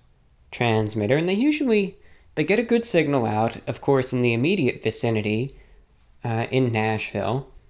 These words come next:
and, uh, across even, uh, much of Tennessee, but even all the way down in Florida. Uh, I was always surprised when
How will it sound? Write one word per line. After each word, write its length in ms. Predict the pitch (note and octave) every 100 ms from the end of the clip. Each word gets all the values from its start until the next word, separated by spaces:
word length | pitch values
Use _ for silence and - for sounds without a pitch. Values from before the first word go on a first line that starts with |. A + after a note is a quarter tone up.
| - - - _
and, 340 | A2 G#2+ G#2+ G#2+
uh, 160 | G#2+ G#2+
across 520 | G#2+ A2+ G#2+ G#2 -
even, 340 | B3 B3 D3
uh, 320 | A#2 A2+ A2 A2+ - _ _ _
much 220 | C#3 C3 B2
of 100 | -
Tennessee, 760 | C3+ A#2+ A2 F3 B2+ B2 D3 _ _ _ _ _ -
but 100 | D3+
even 240 | E3+ F#3+ F3+
all 120 | E3+
the 80 | E3
way 140 | D3
down 300 | C3+ C#3 C#3
in 140 | A#2 A2+
Florida. 640 | - D3 G#3+ D3 G#2 G#2 - _ - _ -
Uh, 60 | A2+
I 180 | F2 B2+
was 140 | C#3
always 220 | B2 B2
surprised 540 | A#2+ G#2+ B2+ C#3+ D#3 -
when 400 | A#2 A2+ A2